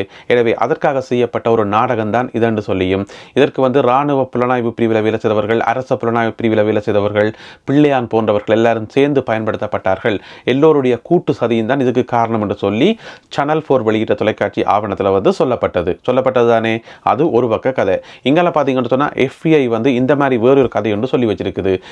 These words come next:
இப்ப ஜனாதிபதி அனுரகுமார திசாநாயக்கா அவர்கள் இன்னும் ஏழு நாள்ல, அடுத்து வரும் ஏழு நாட்களுக்குள்ள என்னதான் சொல்ல போறார்? முதல்ல வந்து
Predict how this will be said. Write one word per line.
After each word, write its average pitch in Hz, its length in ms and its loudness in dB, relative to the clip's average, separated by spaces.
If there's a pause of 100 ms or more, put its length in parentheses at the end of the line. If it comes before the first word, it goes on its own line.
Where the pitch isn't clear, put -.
(240)
இப்ப 104 200 2
ஜனாதிபதி 113 500 0 (120)
அனுரகுமார 113 560 -4
திசாநாயக்கா 98 600 -4
அவர்கள் 92 300 -2 (260)
இன்னும் 113 280 -2 (160)
ஏழு 143 280 2
நாள்ல, 95 260 -2 (200)
அடுத்து 131 280 -2
வரும் 107 240 0 (100)
ஏழு 143 240 2
நாட்களுக்குள்ள 98 560 -2 (420)
என்னதான் 131 520 0
சொல்ல 95 140 0
போறார்? 90 360 0 (380)
முதல்ல 156 280 0
வந்து 92 300 0